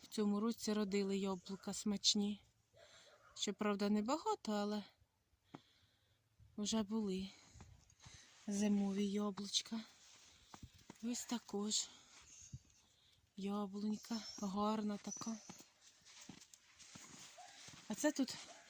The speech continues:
ми ще посадили вишеньку восени. Якщо прийметься, буде дуже добре.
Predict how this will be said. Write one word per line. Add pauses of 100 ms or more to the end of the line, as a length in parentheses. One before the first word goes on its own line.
(280)
ми
ще
посадили (1160)
вишеньку (1400)
восени. (1200)
Якщо
прийметься,
буде
дуже
добре.